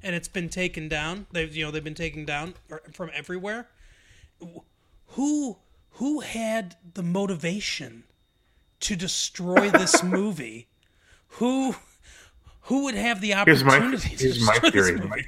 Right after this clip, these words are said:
Speaker 2: theory is this movie never existed.
Speaker 1: Though that the whole thing is a parody?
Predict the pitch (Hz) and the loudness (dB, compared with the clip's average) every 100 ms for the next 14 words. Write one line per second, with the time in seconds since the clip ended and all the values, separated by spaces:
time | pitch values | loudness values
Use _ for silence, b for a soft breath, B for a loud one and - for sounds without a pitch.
0 | - 123 117 113 107 104 107 98 - - | 4 8 10 10 6 4 2 2 -4 -2
1 | 113 110 107 104 98 90 90 113 - 90 | 2 4 6 6 4 2 0 0 0 -2
2 | 80 - - - - - - B B B | -2 -8 -16 -18 -18 -18 -18 B B B
3 | B B 214 214 208 208 156 214 - 214 | B B -2 0 2 0 2 0 0 6
4 | 233 233 226 - 208 202 220 233 - 240 | 6 8 4 0 -2 0 -2 -6 -2 -2
5 | 254 277 320 320 | -2 -2 -4 -4